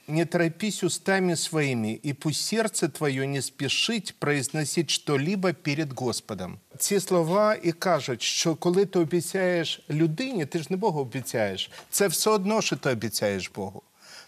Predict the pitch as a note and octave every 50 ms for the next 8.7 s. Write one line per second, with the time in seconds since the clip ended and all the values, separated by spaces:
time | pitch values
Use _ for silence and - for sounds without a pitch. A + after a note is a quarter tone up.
0 | _ _ - E3+ E3 - - F3 E3+ D#3+ D3+ - - - - - _ _ - C3
1 | C3+ C#3 C#3 - - C3+ - - G#3 G3 G3 F#3+ D#3 D#3+ F3+ E3+ - - A3+ A3+
2 | A#3+ A#3+ A3 - D#3+ C3+ G2+ F#2 - - - - _ _ _ _ _ - C#3 D#3
3 | D#3+ - - F#3+ F3 E3+ - F3 F3 E3+ F3 E3+ E3 D#3 C#3+ D3+ D#3+ - - A3+
4 | A#3 A3+ G3+ F3 C3+ - - D#3 C#3 C3 B2+ F3 F3+ F3 - - - C#3 C#3+ E3+
5 | F#3+ G3+ A3 G#3 - - D#3 B2 G2+ F#2 - - _ _ _ _ _ _ _ _
6 | _ _ _ _ _ _ _ _ - - - - D#3 D3+ D#3 D#3+ C#3+ F3 E3+ D3
7 | C3+ E3 E3 D#3+ C3+ F#2+ G2+ G2 - - - - - _ _ - D#3 D3+ E3+ F3+
8 | F3 E3 - E3+ D#3 - - - - A#3 C4 C#4+ D4 C#4